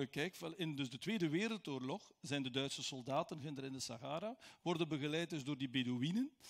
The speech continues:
En zij zien dat de Bedouinen, wanneer dat zij diarree, dysenterie krijgen,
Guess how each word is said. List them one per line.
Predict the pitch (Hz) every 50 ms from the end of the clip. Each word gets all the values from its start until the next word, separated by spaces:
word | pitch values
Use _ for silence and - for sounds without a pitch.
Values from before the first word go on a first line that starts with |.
| - - - -
En | - 139
zij | 127 131 123
zien | 104 120 175 214 247 262 262 - - _
dat | - 156 147 151 151 147 - -
de | - 151 139 143
Bedouinen, | 123 165 170 139 139 135 131 175 208 226 240 226 - - - - _ _ _ _
wanneer | - 156 143 135 131 117
dat | 139 127 117 123 120
zij | 127 131 117 143 151 180 170
diarree, | 143 156 139 127 123 127 123 143 170 190
dysenterie | 160 139 147 135 - - 131 127 120 - 123 123 139 185 196
krijgen, | 180 - 190 180 175 175 175 180 185